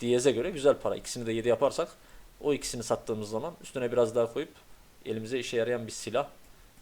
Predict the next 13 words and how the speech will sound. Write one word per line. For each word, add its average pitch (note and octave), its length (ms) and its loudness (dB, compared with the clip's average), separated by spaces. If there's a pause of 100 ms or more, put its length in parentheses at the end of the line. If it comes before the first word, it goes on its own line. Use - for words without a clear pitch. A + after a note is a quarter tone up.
(100)
alabiliriz. A2+ 540 -4 (680)
Şuradan A#2 320 0 (960)
usul B2+ 180 -6
usul G#2+ 260 -6
devam A#2 260 4
edelim A#2 260 -2
yakmaya. A2+ 480 -2 (540)
Daha G#2+ 200 -2
doğrusu A2 380 -8
atmaya C3+ 400 0
devam B2 260 6
edelim. A#2+ 260 -4
Yakmaya A#2+ 520 2